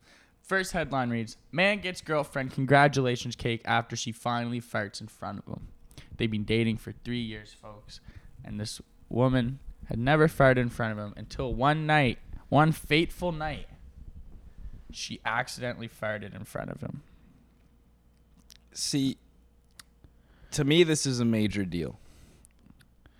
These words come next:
Speaker 2: This is a
Speaker 1: Are you
Speaker 2: huge
Speaker 1: a, are
Speaker 2: deal.
Speaker 1: you a fart in front of the G F type of guy?
Speaker 2: No.
Speaker 1: What about a p-, what about a poop at the G F house kind of guy?
Speaker 2: Oh.
Speaker 1: I, a very wise man
Speaker 2: Never.
Speaker 1: once, a very wise man once told me,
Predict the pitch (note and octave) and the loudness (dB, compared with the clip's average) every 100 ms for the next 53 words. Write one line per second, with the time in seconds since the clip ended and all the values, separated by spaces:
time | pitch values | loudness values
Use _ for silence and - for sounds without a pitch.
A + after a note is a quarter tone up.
0 | - - A#2+ B2+ B2 C3 - D3+ C3 C3+ | -12 -4 -2 0 0 4 4 4 4 4
1 | C#3+ C3+ C#3+ C#3 C3+ D3 C3+ B2+ B2 B2+ | 4 4 2 2 0 -2 0 -2 -2 0
2 | B2 B2 C#3+ B2+ B2 A#2 A#2+ A#2+ A#2+ F#2+ | 2 2 -2 -2 0 4 4 6 6 4
3 | F2 C3+ D3 E3+ D#3 - - - C3+ E3 | 2 2 4 6 4 2 -6 -2 -2 2
4 | F3 D3+ - D#3+ D3 C3 A#2+ B2 A#2+ A#2 | 2 2 2 0 -2 -6 -4 -2 0 0
5 | C3+ C3+ C#3 - A#2+ A2+ G#2 D2 - - | 0 -2 -2 -4 -4 -4 -4 -6 -6 -12
6 | _ _ - A#2 A2+ G2+ F#2 D#2+ D#2 - | _ _ -2 2 4 2 -2 -4 -12 -18
7 | _ _ _ _ _ _ _ _ _ _ | _ _ _ _ _ _ _ _ _ _
8 | _ - C#3 - C3+ D3 E3 D#3 D3+ D3 | _ 8 8 8 4 6 8 8 8 8
9 | A2 C#3 C3+ C3 B2+ C3 A#2+ B2 C3+ D3+ | 6 6 6 6 4 4 2 8 8 10
10 | C3+ C3 C3+ B2+ A#2+ A#2+ - B2 A#2 A2 | 10 8 6 4 2 0 -4 -4 -4 -4
11 | G#2+ | -8